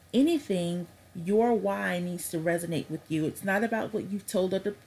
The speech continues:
other people or what you think sounds really good or you think everybody else is saying.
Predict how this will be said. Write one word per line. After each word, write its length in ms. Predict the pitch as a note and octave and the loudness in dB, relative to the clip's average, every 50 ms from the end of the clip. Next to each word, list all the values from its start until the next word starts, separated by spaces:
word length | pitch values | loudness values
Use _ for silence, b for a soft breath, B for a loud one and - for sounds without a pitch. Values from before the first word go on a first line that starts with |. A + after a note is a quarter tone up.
| - | -2
other 200 | - F#3+ F#3+ A3 | 0 2 2 2
people 560 | G#3+ - - G3+ F3+ - - F3+ F3+ F3+ F3+ B B B B B | 0 -2 -4 -6 -6 -4 -2 0 0 0 -2 B B B B B
or 100 | B E3+ | B 0
what 180 | E3 F3+ - - | 2 2 2 2
you 120 | G3 G#3 | 2 -2
think 240 | - - G3 G#3 A3 | -2 -2 -2 -2 -2
sounds 320 | - A#3+ G#3 G#3 G#3+ G#3+ | 0 0 0 0 0 0
really 180 | A3 A3+ A3+ A#3+ | 0 0 0 -2
good 400 | G3 F#3+ F#3 F3+ F3 F3 F3 F3+ | 0 0 2 4 6 6 6 4
or 80 | E3 E3 | 4 0
you 160 | D#3+ D#3 F3 | -2 -4 -6
think 280 | - - F#3 F3+ F#3 - - - | -4 -4 -4 -4 -6 -10 -8 -2
everybody 440 | - - E3 F3+ F3+ F#3+ F3+ F#3+ F#3 | 0 0 0 2 2 2 2 2 2
else 180 | F#3 F#3 F#3 - | 2 2 0 0
is 100 | G3 F#3+ | -4 -4
saying. 460 | - F#3 D#3+ D#3 D3+ D3+ D#3 E3 | -2 -2 0 0 0 -2 -2 -4